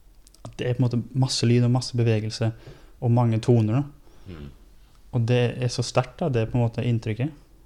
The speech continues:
Speaker 1: Så, men hvis, på en måte, hvis du lukker øynene og bare hører etter, hva er det denne personen, eh, eh, formidler,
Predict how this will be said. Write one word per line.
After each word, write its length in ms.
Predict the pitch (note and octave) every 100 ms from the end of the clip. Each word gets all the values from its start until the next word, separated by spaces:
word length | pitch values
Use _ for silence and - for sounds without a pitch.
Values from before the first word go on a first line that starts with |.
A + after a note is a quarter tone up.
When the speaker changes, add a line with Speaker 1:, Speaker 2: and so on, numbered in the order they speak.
| - - _ -
Speaker 1:
Så, 220 | - A#2+ A#2+
men 180 | B2+ B2+
hvis, 80 | A#2+
på 60 |
en 20 | A#2+
måte, 160 | A#2+ A2+ - B2
hvis 140 | A#2
du 20 | B2
lukker 560 | B2+ - - A2+ A2+ -
øynene 400 | B2+ A2+ G#2+ A2
og 140 | A#2
bare 160 | A#2 A2+
hører 300 | B2 A2+ G#2+
etter, 160 | A2+ A2 - - - - - - -
hva 140 | A2+
er 80 | A2+
det 40 | A#2
denne 180 | A2+ G#2+
personen, 560 | A#2 A#2 A2 A2 A2
eh, 1040 | A2 A2 A2 A2+ A2+ - - - - - B2+
eh, 540 | B2+ - - - -
formidler, 560 | - A#2 A2 G#2+ A2+